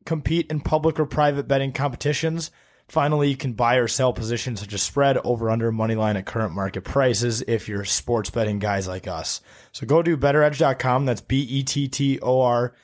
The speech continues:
E D G E dot com. And sign up with promo code ten K. That's one zero K to get a free twenty dollars.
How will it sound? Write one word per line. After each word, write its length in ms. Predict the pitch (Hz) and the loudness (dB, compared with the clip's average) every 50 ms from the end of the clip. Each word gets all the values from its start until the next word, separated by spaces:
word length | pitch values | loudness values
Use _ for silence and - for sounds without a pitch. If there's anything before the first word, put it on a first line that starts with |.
| _ _ _ - | _ _ _ -2
E 160 | 147 143 139 | -2 -2 0
D 240 | 123 123 131 127 120 | 0 0 0 0 -2
G 220 | 110 107 113 123 | -2 -2 -2 0
E 240 | 131 123 107 123 131 | 0 0 0 -2 0
dot 240 | 127 127 120 120 117 | 2 2 2 2 0
com. 340 | - 117 113 117 120 131 143 - _ _ _ _ _ | 0 0 0 0 0 0 -2 -6 _ _ _ _ _
And 100 | - - | -6 -2
sign 200 | - - 139 131 | 0 0 2 2
up 100 | 127 120 | 0 0
with 140 | 120 113 - | -2 -6 -8
promo 340 | - - 139 131 131 127 120 | -2 0 0 2 2 2 2
code 260 | - 131 120 107 101 | 2 0 0 0 -2
ten 280 | - - - 135 135 135 | -4 -2 0 0 0 0
K. 240 | 131 - 131 131 139 | -2 0 0 2 2
That's 200 | 131 117 98 - | 2 0 -2 -2
one 240 | 117 117 120 120 | -2 -2 -2 -2
zero 200 | 117 117 120 110 | 0 0 -2 -2
K 240 | - - - 113 120 | -2 -4 -2 -2 -2
to 80 | 127 127 | 0 0
get 120 | 123 113 | -2 -2
a 40 | 101 | -4
free 320 | - - - 123 123 123 | -6 -6 -4 -2 -2 -2
twenty 320 | 117 - 110 123 120 113 107 | -2 -4 -4 -4 -2 0 2
dollars. 400 | 110 113 123 139 156 - - | 2 4 4 4 4 2 0